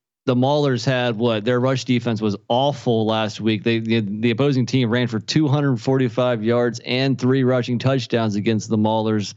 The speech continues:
So it makes sense to fade the Pittsburgh run defense. And Trey Williams is really racking up, you know, some yardage here.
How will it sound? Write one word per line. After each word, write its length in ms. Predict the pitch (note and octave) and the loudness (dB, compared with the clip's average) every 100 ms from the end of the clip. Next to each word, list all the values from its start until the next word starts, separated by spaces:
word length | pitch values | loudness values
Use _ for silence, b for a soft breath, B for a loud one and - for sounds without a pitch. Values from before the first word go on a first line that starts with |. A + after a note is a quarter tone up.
| B B B | B B B
So 220 | - A#2+ | -2 0
it 80 | A2 | 2
makes 260 | B2 C3 - | 0 0 -2
sense 360 | D3 C#3 B2+ | -2 -2 -4
to 120 | - G#2+ | -6 -6
fade 460 | - C3 C3+ C3+ | -2 0 2 0
the 80 | A#2+ | 0
Pittsburgh 480 | A2+ C3 - B2+ A2+ | 0 -2 0 0 0
run 180 | B2 A#2 | 0 2
defense. 640 | A#2 A2+ A#2+ A#2 G#2+ - b b b | 0 0 0 0 -4 -8 b b b
And 220 | G#2 G2+ F#2+ | -2 -2 0
Trey 240 | B2 B2 | 0 2
Williams 400 | A#2 A#2+ A#2+ G#2 | 2 2 2 0
is 120 | G2+ | 2
really 260 | A#2 A2+ A2 | 2 2 2
racking 400 | A2 A#2 G#2+ A2+ | 0 -2 -2 -2
up, 240 | A2 G#2 | -2 -2
you 100 | G#2+ | -2
know, 160 | G2+ G2 | 0 -2
some 180 | F#2+ G2 | -2 0
yardage 460 | A2+ A#2 A#2 G2 | 0 0 -2 -2
here. 500 | B2+ A#2+ A#2 A2+ G#2 | 0 0 0 -2 -6